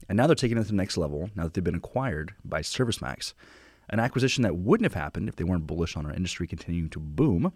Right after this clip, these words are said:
And I think that's exactly what we're going to see in twenty twenty-two. So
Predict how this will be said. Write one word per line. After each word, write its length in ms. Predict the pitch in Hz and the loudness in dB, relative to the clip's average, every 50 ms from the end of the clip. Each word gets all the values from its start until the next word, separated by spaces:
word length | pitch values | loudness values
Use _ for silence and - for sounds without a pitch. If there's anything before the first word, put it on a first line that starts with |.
| - _ _ _ _ _ - | -6 _ _ _ _ _ -4
And 80 | 90 | -4
I 20 | 85 | -2
think 140 | 110 104 | -2 -2
that's 180 | 95 87 - - | -4 -4 -6 -8
exactly 460 | - 92 76 80 90 90 98 - 92 87 | -10 -8 -4 -2 -2 -2 -2 -2 -2 -2
what 80 | 82 | -2
we're 100 | - 82 | -2 -4
going 140 | 80 78 80 | -4 -4 -4
to 60 | 78 78 | -4 -4
see 380 | - - - 65 - - - _ - - - - - - - - | -6 -6 -6 -8 -8 -10 -12 _ -20 -20 -20 -20 -20 -20 -12 -6
in 140 | 82 82 | -6 -6
twenty 200 | - - 85 78 | -4 -4 -4 -4
twenty-two. 520 | 73 - 76 71 73 - - 131 104 53 - - - - | -4 -4 -6 -6 -6 -2 0 0 0 0 0 -6 -12 -8
So 240 | - - 98 87 85 | -2 0 2 2 0